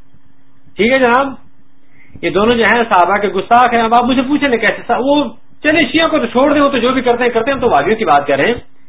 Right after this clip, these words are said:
ٹھیک ہے؟ تو سنیے جناب، وہابیوں کو، آ، آپ کی مرضی ہے، کھولتے ہیں کھولیں، یہ جم بم نہ کریں بھائی، مجھے کوئی پرواہ نہیں ہے۔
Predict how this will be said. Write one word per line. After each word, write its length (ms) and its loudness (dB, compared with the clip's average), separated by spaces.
ٹھیک 180 0
ہے؟ 120 0
تو 80 -2
سنیے 200 4
جناب، 340 2
وہابیوں 440 2
کو، 500 4
آ، 100 -4
آپ 240 2
کی 60 0
مرضی 240 0
ہے، 60 0
کھولتے 320 0
ہیں 80 2
کھولیں، 300 0
یہ 80 4
جم 220 0
بم 160 0
نہ 80 -4
کریں 220 -4
بھائی، 280 -4
مجھے 200 -8
کوئی 160 -6
پرواہ 240 0
نہیں 160 -8
ہے۔ 140 -8